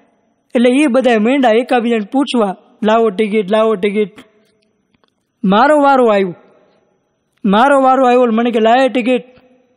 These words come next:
ક્યાં જાવું?" મેં કીધું, "અમરેલી." બરોબર? "ક્યાંથી બેઠા?" મેં કીધું, "આટકોટથી."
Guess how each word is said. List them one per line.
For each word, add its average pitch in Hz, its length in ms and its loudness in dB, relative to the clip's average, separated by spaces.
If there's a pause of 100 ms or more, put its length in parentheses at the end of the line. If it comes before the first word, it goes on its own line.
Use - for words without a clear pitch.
(960)
ક્યાં 254 220 2
જાવું?" 247 360 0 (1080)
મેં 208 200 0
કીધું, 214 300 -2
"અમરેલી." 226 560 0 (1000)
બરોબર? 233 580 0 (920)
"ક્યાંથી 269 280 0
બેઠા?" 247 460 -2 (1000)
મેં 208 240 0
કીધું, 220 320 -2
"આટકોટથી." 220 760 -4